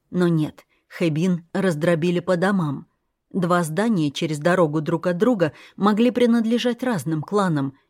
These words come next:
и люди перестреливались из окон, пока не надоест. У кланов Большой Четвёрки,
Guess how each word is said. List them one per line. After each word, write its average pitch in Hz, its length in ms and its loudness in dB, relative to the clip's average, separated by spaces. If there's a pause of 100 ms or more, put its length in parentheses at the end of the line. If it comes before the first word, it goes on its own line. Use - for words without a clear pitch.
(100)
и 175 120 0
люди 165 300 0
перестреливались 156 920 -2
из 165 160 -4
окон, 160 320 -4
пока 151 320 -6
не 151 140 -4
надоест. 147 680 -4 (600)
У 175 100 0
кланов 165 460 2
Большой 160 380 0
Четвёрки, 180 720 -4